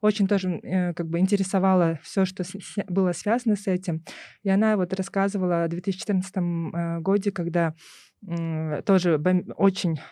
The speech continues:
а, а, агрессивная бомбардировка была, и она говорила: «Мы не знали,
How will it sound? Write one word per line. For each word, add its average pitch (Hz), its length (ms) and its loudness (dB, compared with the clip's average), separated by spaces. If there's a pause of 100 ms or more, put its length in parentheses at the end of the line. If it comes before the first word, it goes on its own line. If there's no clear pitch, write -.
(220)
а, 170 300 -2
а, 160 160 -6
агрессивная 185 600 2
бомбардировка 180 720 0
была, 190 300 2
и 180 60 0
она 175 180 -2
говорила: 170 300 0
«Мы 175 180 0
не 175 100 0
знали, 170 380 0